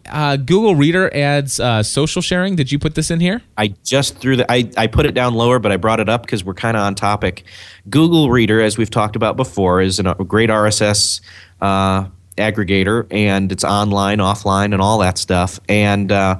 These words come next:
Speaker 2: which I really love using on my iPhone, by the way. And, um, they just released, at least this morning, to where you can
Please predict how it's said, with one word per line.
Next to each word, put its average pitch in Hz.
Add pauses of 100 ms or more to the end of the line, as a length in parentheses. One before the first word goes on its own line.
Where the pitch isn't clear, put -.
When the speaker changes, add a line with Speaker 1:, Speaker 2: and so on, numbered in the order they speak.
(140)
Speaker 2:
which -
I 117
really 107
love 92
using 90
on 90
my 87
iPhone, 85
by 85
the 85
way. 90 (420)
And, 120
um, 110 (420)
they 120
just 117
released, 131
at 110
least 120
this 117
morning, 104 (220)
to 127
where 107
you 131
can 123